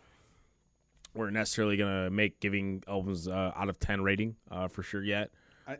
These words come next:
Speaker 2: been
Speaker 1: Um,
Speaker 2: doing it just
Speaker 1: but
Speaker 2: so
Speaker 1: I
Speaker 2: I can
Speaker 1: would,
Speaker 2: keep
Speaker 1: I would give this a solid eight, eight or, uh, eight, eight point five out of ten for me.
Speaker 2: I honestly feel like it
Speaker 1: Um,
Speaker 2: sits at the same place.
Speaker 1: yeah. Um, I loved listening to it. I could listen to it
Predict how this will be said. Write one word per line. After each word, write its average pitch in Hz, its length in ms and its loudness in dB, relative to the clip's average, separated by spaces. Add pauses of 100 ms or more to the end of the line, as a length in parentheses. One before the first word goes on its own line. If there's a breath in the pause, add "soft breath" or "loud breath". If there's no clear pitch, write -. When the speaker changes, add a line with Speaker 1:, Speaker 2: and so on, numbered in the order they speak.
Speaker 2:
been 95 100 0
Speaker 1:
Um, 101 440 6
Speaker 2:
doing - 180 -6
it 127 120 -14
just 127 80 -14
Speaker 1:
but 110 100 4
Speaker 2:
so 110 60 8
Speaker 1:
I 110 40 10
Speaker 2:
I 110 40 10
can 110 80 10
Speaker 1:
would, 110 360 10
Speaker 2:
keep - 80 -4
Speaker 1:
I 127 140 10
would 123 200 8
give 107 140 8
this 98 180 2
a 95 40 -4
solid 98 300 2
eight, 98 260 0 (220)
eight 101 140 0
or, 101 120 -4 (240)
uh, 65 40 -14 (280)
eight, 110 240 0
eight 107 160 -2
point 95 180 -4
five 92 180 2
out 90 80 4
of 87 60 0
ten 90 180 -2
for 87 120 -8
me. 92 260 -2 (400 soft breath)
Speaker 2:
I 107 240 -6
honestly 104 40 -6
feel 101 40 -4
like 92 520 4
it 92 60 4
Speaker 1:
Um, 92 120 0
Speaker 2:
sits 98 100 -12
at - 260 -20
the - 80 -20
same 90 100 -20 (340)
place. 90 100 -6 (240)
Speaker 1:
yeah. 98 460 4
Um, 98 200 0 (200)
I 101 160 2
loved 98 360 2
listening 98 360 0
to 98 220 4
it. 98 180 4
I 90 160 -4
could 90 160 -6
listen 92 300 -2
to 95 140 0
it 92 260 -2